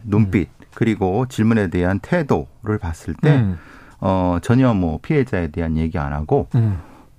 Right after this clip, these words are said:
Speaker 1: 자기가 계속 그 미안하다고 얘기를 하고,
Speaker 2: 네네.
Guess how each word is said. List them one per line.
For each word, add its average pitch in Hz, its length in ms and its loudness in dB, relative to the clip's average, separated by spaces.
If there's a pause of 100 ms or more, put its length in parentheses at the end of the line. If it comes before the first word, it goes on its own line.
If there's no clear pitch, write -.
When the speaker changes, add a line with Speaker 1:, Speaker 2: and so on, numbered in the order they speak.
(160)
Speaker 1:
자기가 131 480 2
계속 101 400 0 (160)
그 80 280 -2
미안하다고 80 600 2
얘기를 80 260 -4
하고, 110 400 -2
Speaker 2:
네네. 101 420 2